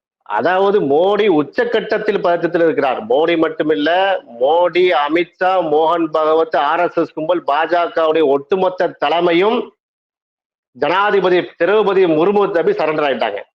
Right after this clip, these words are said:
"ஆஹா, வழக்கை விசாரிக்க சொல்லாதீங்க, நீங்க சந்திரசூட்டுக்கு வந்து நெருக்கடி கொடுங்க" சொன்னாங்களா இல்லையா?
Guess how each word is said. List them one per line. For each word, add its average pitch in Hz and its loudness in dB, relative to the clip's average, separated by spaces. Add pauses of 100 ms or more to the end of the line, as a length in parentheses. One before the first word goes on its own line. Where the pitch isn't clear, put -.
"ஆஹா, 190 0
வழக்கை 196 0
விசாரிக்க 196 0
சொல்லாதீங்க, 190 0
நீங்க 170 2
சந்திரசூட்டுக்கு 180 0
வந்து 185 2
நெருக்கடி 180 2
கொடுங்க" 175 2
சொன்னாங்களா 180 0
இல்லையா? 175 0